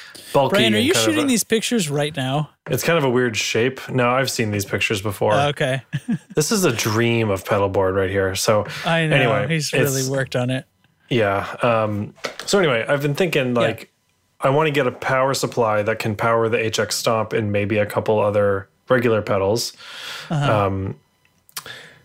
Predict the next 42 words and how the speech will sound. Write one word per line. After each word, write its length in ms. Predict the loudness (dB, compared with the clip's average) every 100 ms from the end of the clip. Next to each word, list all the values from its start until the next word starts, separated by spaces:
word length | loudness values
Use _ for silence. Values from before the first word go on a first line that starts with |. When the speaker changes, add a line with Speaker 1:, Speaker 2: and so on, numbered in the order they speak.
| _ _ _ _ _ _ _ _
Speaker 1:
that 200 | 0 2
will 120 | 2 2
also 240 | 4 4
Speaker 2:
So 100 | 2
that 80 | 2
you 80 | 2
don't 100 | 2
have 100 | 2
Speaker 1:
fit 60 |
Speaker 2:
to 60 | 0
have 140 | -2
two 200 | 0 -2
power 320 | 0 -2 0
supplies. 680 | -4 -8 -10 -12 -8 -10 -8 -2
Speaker 1:
Yeah, 380 | 0 2 2
that 120 | 2 2
will 180 | 2
also 380 | 2 2 2 0
Speaker 2:
Yeah. 60 | -2
Speaker 1:
fit 300 | 0 -2 0
underneath 760 | -2 0 0 0 -2 -2 -6 -14 -20 _ _ _
the 480 | -6 0 2 2 0
Pedal 300 | 0 2 2
Train 400 | 2 0 0 -2
Mini 280 | -2 -2 -2
that 180 | -2 -2
I 100 | -2
have. 460 | -4 -4 -4 -6 -10 -20 -10
And 160 | -4 2
that's 280 | 2 2 -2
Speaker 2:
Mm-hmm. 80 | -2
Speaker 1:
the 180 | 0 2
hard 360 | 2 0 -2
part, 380 | -2 -2 -2 -4
is 180 | -4 -2
not 240 | 0 0 0
many 380 | 0 0 -2
power 320 | -4 -2 0 0
supplies 440 | -2 0 0 0
will 120 | -2
Speaker 2:
Yeah. 100 | 0
Speaker 1:
fit 300 | 0 0 -2